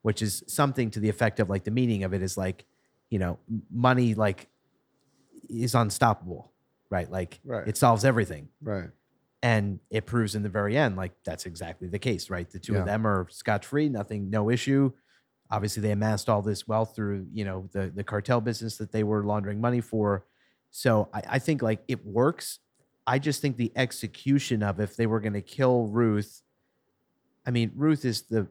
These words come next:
Speaker 1: one of the biggest badasses probably in the history of television.
Speaker 3: Fantastic character.
Speaker 2: Yeah.
Speaker 1: Like, I truly think that.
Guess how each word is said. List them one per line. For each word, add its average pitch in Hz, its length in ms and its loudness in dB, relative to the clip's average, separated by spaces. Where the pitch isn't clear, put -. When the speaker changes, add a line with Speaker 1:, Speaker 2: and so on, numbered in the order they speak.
Speaker 1:
one 123 180 4
of 117 60 4
the 107 220 2
biggest 147 500 2
badasses 104 880 0
probably 117 440 2
in 107 60 2
the 101 60 0
history 104 360 -4
of 87 80 -6
television. 80 560 -6
Speaker 3:
Fantastic 113 600 -2
character. 104 440 -8
Speaker 2:
Yeah. 117 240 0
Speaker 1:
Like, 120 160 -2
I 123 60 4
truly 135 420 4
think 95 240 -6
that. 71 160 -14